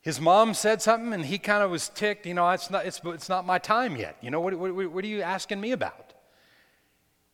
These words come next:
And then he, then he says, she says, "Whatever he tells you to do, do it." And he got it from God, and he told him, God told him what to do, and they did that, and it worked.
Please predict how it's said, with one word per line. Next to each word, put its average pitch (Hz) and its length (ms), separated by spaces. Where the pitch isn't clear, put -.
And 120 100
then 165 80
he, 160 160
then 160 100
he 185 80
says, 135 540
she - 180
says, 135 260
"Whatever 175 240
he 196 80
tells 202 340
you 208 60
to 185 100
do, 196 140
do 185 220
it." 226 200
And 120 220
he - 240
got 175 220
it 180 100
from 135 220
God, 190 380
and 120 80
he 165 120
told 185 320
him, 185 240
God 165 380
told 185 220
him 180 120
what 175 160
to 143 80
do, 208 300
and 120 180
they 135 160
did 156 320
that, 214 500
and 117 140
it - 120
worked. 107 460